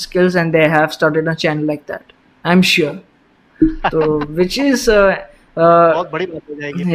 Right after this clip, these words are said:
Speaker 1: <laughs> Yeah, yeah. And, uh, <laughs> exactly. So, uh, all the channel, all the links, uh, of his channel, of his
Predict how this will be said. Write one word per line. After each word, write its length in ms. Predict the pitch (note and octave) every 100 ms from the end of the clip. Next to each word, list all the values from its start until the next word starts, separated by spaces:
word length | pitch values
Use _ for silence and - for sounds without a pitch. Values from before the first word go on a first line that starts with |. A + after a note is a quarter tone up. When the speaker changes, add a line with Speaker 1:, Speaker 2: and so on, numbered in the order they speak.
| E3
Speaker 1:
<laughs> 80 | G3+
Yeah, 180 | G3 F#3 F3+
yeah. 180 | D#3+ D#3 - - - F#3 -
And, 540 | F3 G#3 A#3+ B3 B3
uh, 180 | A#3+ A#3+ - - F#3
<laughs> 340 | - F3+ - F3
exactly. 400 | F3+ E3+ - D3 - - - -
So, 580 | F3 F#3+ G3+ G3 F#3 - - _ _ _ -
uh, 640 | E3+ E3+ F3 E3+ F3 F3 E3+ -
all 180 | G3 G#3
the 100 | A3+
channel, 440 | G#3+ F3+ G3 A3+ F3+
all 200 | F#3 G3 G3
the 100 | A3+ G#3+
links, 260 | G3+ A3+ - - - F3+
uh, 300 | F3 E3+ E3+
of 60 | E3+
his 220 | F#3+ -
channel, 380 | F3+ E3 E3+ F3+
of 220 | E3 E3
his 260 | E3+ E3+